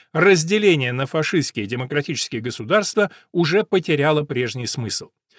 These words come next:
Завершалось это сообщение зловещим предупреждением. Коммунистическим партиям, которые ранее действовали вразрез с этой тактикой, теперь следует скорректировать свою политику.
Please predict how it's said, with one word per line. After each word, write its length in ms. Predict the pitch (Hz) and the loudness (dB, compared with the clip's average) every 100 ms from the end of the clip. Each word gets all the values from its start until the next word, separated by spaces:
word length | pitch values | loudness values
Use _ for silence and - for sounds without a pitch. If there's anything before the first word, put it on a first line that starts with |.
| - - _ _ - | -20 -20 _ _ -10
Завершалось 560 | 104 120 - 202 170 | -4 -2 2 2 2
это 160 | 190 156 | 0 -2
сообщение 560 | - 151 - 202 180 | -2 -2 0 0 0
зловещим 640 | 139 139 151 190 175 180 156 | 0 0 0 0 0 -4 -4
предупреждением. 920 | 160 151 147 139 135 170 104 80 - _ _ _ _ | -4 -4 -4 -4 -2 -4 -4 -12 -20 _ _ _ _
Коммунистическим 960 | - 101 127 143 190 180 175 - 151 147 | -12 -6 -2 -2 -2 0 0 0 -2 -2
партиям, 560 | 185 180 151 123 95 90 | 0 0 -2 -6 -6 -8
которые 380 | 95 123 120 | -6 -2 0
ранее 320 | 131 147 143 120 | 2 2 0 -2
действовали 600 | 135 139 - 117 123 - | -2 -2 -4 -4 -4 -4
вразрез 680 | 127 139 139 123 156 147 - | -2 0 0 -2 -2 -4 -4
с 80 | |
этой 280 | 120 107 98 | -6 -6 -8
тактикой, 540 | - 156 170 208 208 185 | -4 -2 -2 -4 -2 -2
теперь 300 | 156 151 165 | -2 -4 -6
следует 460 | 151 160 160 156 | -4 -2 0 -2
скорректировать 840 | - 196 190 165 - 127 131 156 160 | 0 0 2 0 -2 0 0 0 -2
свою 320 | 135 101 110 | -2 -2 -2
политику. 600 | 117 113 98 110 - | -4 -4 -6 -10 -18